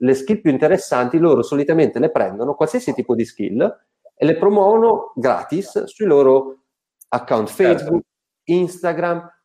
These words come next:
Speaker 1: su Amazon punto it, sulla newsletter, ma non soltanto.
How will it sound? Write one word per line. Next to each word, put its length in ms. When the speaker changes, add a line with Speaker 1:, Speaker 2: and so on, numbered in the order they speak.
Speaker 1:
su 680
Amazon 540
punto 300
it, 600
sulla 340
newsletter, 880
ma 140
non 180
soltanto. 720